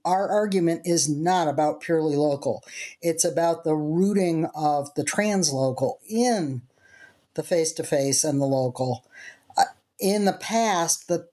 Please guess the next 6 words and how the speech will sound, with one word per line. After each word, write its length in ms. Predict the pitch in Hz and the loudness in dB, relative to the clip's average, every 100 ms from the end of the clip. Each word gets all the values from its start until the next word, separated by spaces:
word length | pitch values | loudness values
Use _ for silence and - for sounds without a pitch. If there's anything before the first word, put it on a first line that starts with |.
| - | -12
post 480 | - 254 233 - | 0 2 2 0
office 400 | 160 147 143 135 | 0 0 -2 -4
played 340 | - - 175 160 | -2 0 0 2
a 60 | |
huge 600 | 139 - - 214 214 190 | -2 -2 2 4 4 0
role 580 | 151 170 170 139 123 131 | 0 0 2 0 -4 -10